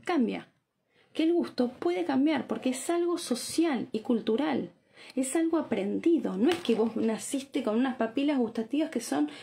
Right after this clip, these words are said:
para que te comas la hamburguesa de McDonald's. Eso es mentira. "Ah, no, si yo no hay pollo en mi vida, yo no puedo vivir".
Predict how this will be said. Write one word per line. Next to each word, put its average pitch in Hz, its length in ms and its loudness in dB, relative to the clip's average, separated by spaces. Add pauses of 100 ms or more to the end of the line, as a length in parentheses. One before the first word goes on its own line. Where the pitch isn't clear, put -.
(140)
para 214 180 0
que 220 100 2
te 226 140 0
comas 277 240 0
la 233 80 2
hamburguesa 208 400 -2
de 208 60 -2
McDonald's. 180 520 -4
Eso 240 180 -2
es 302 60 2
mentira. 202 640 -2 (560)
"Ah, 277 160 4
no, 294 120 4
si - 120 -2
yo 285 160 0
no 302 80 4
hay 269 80 2
pollo 269 320 0
en 262 80 4
mi 226 120 4
vida, 294 220 4
yo 254 180 0
no 226 160 0
puedo 233 180 2
vivir". 196 400 -2